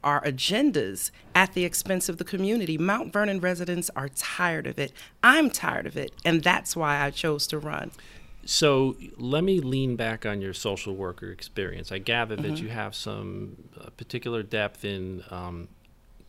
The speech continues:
Speaker 2: gang activity and how to, to, to, to work with, um,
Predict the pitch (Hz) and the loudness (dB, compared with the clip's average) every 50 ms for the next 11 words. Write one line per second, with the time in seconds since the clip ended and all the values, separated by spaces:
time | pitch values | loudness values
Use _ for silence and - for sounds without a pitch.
0 | - - - - - - - - - 127 120 117 117 117 117 113 110 113 - 107 | -20 -20 -20 -20 -20 -20 -18 -6 -2 -2 0 0 0 0 0 -2 -2 -4 -6 -6
1 | 107 - - - 117 110 107 107 104 104 101 101 98 95 98 95 110 98 98 92 | -8 -6 -6 -6 -4 -4 -4 -4 -4 -4 -4 -4 -4 -4 -6 -6 -6 -6 -6 -6
2 | 95 95 - - 104 98 98 98 98 95 - - - 104 101 - - 104 - - | -8 -8 -8 -6 -6 -4 -4 -6 -6 -8 -10 -12 -10 -10 -10 -8 -10 -12 -14 -14
3 | - - 101 92 92 104 - - - - - - - - - - 110 110 120 117 | -12 -12 -10 -10 -10 -10 -12 -16 -20 -20 -20 -20 -20 -20 -16 -10 -6 -4 -4 -4
4 | 110 113 117 107 107 104 - - - - - - - - - - - 110 107 107 | -4 -4 -4 -6 -6 -8 -12 -18 -20 -20 -20 -20 -20 -20 -20 -14 -12 -10 -8 -8
5 | 104 101 104 | -8 -8 -10